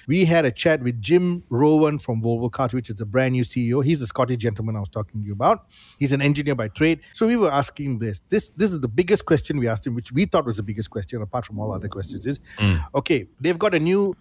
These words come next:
Speaker 1: S U V coming out called the E X ninety. It's, it looks like an X C ninety all-new model, but it's called the E X ninety. It's full electric, three rows of seats. It's huge. It's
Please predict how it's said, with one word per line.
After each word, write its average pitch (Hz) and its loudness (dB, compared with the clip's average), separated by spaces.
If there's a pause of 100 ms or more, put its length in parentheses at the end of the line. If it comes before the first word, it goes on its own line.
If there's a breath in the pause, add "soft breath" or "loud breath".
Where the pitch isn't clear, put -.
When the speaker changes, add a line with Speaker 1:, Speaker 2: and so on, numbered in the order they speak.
Speaker 1:
S 147 -2
U 180 -2
V 170 -2
coming 143 0
out 147 0
called 135 -2
the 123 -4
E 156 -4
X - -6
ninety. 123 -2
It's, - -8
it 147 -2
looks 196 0
like 135 2
an 117 -4 (160)
X 165 -2
C 175 -2
ninety 143 0 (480 soft breath)
all-new 135 4
model, 117 2
but 127 -2
it's 131 -6
called 160 2
the 127 -2
E 151 4
X 143 -2
ninety. 127 0
It's - -12
full - 0
electric, 135 0 (340)
three 165 2
rows 151 2
of 123 0
seats. 180 -4
It's - -10
huge. 190 2
It's - -6